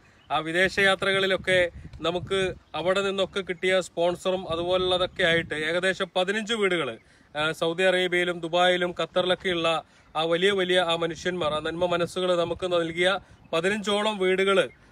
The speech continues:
ആ വീടുകളാണ് ഇപ്പൊ നമുക്ക് സ്പോൺസർ കിട്ടിയിട്ടുള്ളത്. ഇരുപത്തഞ്ച് വീടുകളാണ് നമുക്ക് ആവശ്യം. അപ്പോ ഒരു പത്ത് വീട് കൂടി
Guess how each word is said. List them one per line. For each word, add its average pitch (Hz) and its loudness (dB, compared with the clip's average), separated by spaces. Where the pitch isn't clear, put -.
ആ 165 4
വീടുകളാണ് 190 2
ഇപ്പൊ 185 0
നമുക്ക് 175 -2
സ്പോൺസർ 175 0
കിട്ടിയിട്ടുള്ളത്. 170 -4
ഇരുപത്തഞ്ച് 190 -2
വീടുകളാണ് 190 2
നമുക്ക് 170 0
ആവശ്യം. 156 -6
അപ്പോ 185 4
ഒരു 180 0
പത്ത് 190 -2
വീട് 208 -2
കൂടി 196 -2